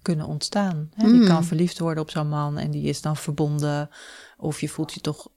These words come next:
Speaker 1: schuldig over die vrouw, of hij doet heel ingewikkeld en moeilijk voor om een afspraak te maken, omdat hij gewoon gebonden is.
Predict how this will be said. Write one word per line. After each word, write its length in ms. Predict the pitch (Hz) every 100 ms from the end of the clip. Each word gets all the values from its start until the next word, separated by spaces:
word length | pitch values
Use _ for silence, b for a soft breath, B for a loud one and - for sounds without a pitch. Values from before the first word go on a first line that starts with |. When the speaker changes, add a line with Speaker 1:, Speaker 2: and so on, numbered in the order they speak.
| -
Speaker 1:
schuldig 580 | - 190 160 151 147 -
over 240 | 143 151
die 160 | 156 147
vrouw, 440 | 165 156 151 151
of 180 | 165 151
hij 280 | 151 147 147
doet 180 | 156 -
heel 440 | 165 156 151 151
ingewikkeld 520 | - 160 165 165 156
en 100 | 160
moeilijk 380 | 165 160 156 156
voor 140 | - 160
om 100 | 160
een 60 |
afspraak 460 | - 170 - 165 160
te 100 | 160
maken, 760 | 160 151 156 - 151 147 120
omdat 300 | 151 147 151
hij 100 | 143
gewoon 260 | - 147 135
gebonden 420 | 151 156 160 165
is. 380 | - 156 -